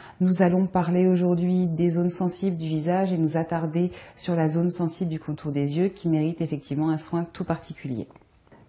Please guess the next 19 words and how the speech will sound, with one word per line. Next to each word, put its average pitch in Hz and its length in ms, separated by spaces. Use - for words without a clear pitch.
La 180 160
zone 226 260
du 196 120
contour 185 280
des 180 260
yeux 202 400
est 180 200
une 180 120
zone 175 280
eff-, - 340
effectivement 165 640
extrêmement 196 580
sensible. 220 580
La 190 140
peau 185 280
y 156 180
est 151 100
très - 220
fine. 240 420